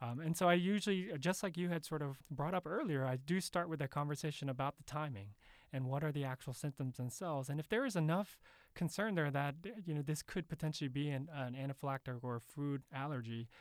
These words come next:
uh, then I go through exactly what we're doing on your arm right now of this skin test or, and or a blood test, uh, at the very least to try to rule that out, because there, uh, that really changes my thinking. If there is a food allergy, like I mentioned before, we're talking about strict avoidance, so not even any cheating at all,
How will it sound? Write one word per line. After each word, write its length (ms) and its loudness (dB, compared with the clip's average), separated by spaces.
uh, 140 2
then 180 2
I 60 4
go 200 2
through 180 0
exactly 400 0
what 160 -2
we're 120 -2
doing 220 0
on 140 0
your 100 0
arm 200 -4
right 160 0
now 260 2
of 160 -2
this 160 0
skin 300 -2
test 280 -4
or, 140 -6
and 340 0
or 160 2
a 60 0
blood 260 -2
test, 380 -10
uh, 40 -4
at 160 -6
the 60 2
very 200 4
least 200 4
to 60 -8
try 160 -2
to 80 2
rule 280 2
that 160 2
out, 240 -2
because 300 -2
there, 440 4
uh, 180 0
that 200 0
really 200 4
changes 380 2
my 160 2
thinking. 360 -4
If 160 -8
there 220 2
is 120 0
a 60 -2
food 200 0
allergy, 420 2
like 220 -2
I 60 0
mentioned 340 -2
before, 340 -4
we're 160 -2
talking 300 -6
about 200 -6
strict 320 -6
avoidance, 540 -2
so 200 -6
not 260 2
even 280 2
any 180 2
cheating 380 0
at 80 0
all, 260 -2